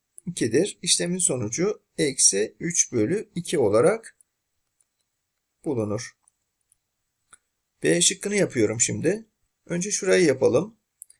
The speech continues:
Burası bir bölü iki olur. Bakın şöyle oldu. Bir artı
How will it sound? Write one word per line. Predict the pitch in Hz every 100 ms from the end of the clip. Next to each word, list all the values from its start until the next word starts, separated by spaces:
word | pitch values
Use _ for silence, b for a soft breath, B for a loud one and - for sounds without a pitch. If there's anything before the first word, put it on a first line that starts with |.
| b _ _ -
Burası | 185 190 - 226
bir | 196 196 175
bölü | 113 98
iki | 107 120
olur. | 98 135 202 - - _ -
Bakın | - 185
şöyle | 170 160 135
oldu. | 101 101 185
Bir | 175 196 - 123
artı | 107 - - 185 226